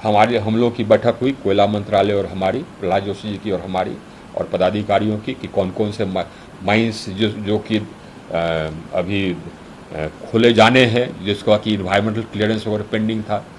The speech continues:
उसको identify किया गया। हम लोगों ने environment minister के साथ मिल करके बैठक की और फिर हम बैठक कर रहे हैं, ताकि हमारे जो demand है, requirement है power का,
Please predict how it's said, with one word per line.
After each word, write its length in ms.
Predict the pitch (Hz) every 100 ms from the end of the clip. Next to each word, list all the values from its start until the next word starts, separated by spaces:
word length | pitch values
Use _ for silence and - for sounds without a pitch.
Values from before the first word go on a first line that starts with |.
| - - - 95
उसको 220 | - 107
identify 560 | 104 104 107 - 113
किया 240 | 113 107 104
गया। 200 | 107 101
हम 180 | 95 101
लोगों 220 | 98 101
ने 80 | 98
environment 460 | 90 101 113 117
minister 300 | 107 107 113
के 120 | 98
साथ 200 | 110 110 107
मिल 140 | 107 107
करके 280 | 113 104
बैठक 260 | 101 101 107
की 260 | - 110 104 - - - - - - -
और 60 | 101
फिर 280 | - 147 127
हम 160 | 127
बैठक 300 | 120 117 117
कर 140 | - 104
रहे 120 | 101
हैं, 80 | 101 - - - -
ताकि 300 | 107 107 139
हमारे 480 | 104 110 117 127 147
जो 300 | 127 135 170
demand 440 | 104 104 117 147 127
है, 140 | 123
requirement 540 | 110 - 107 117 127 123
है 80 |
power 380 | 110 104 110 113
का, 240 | 110 120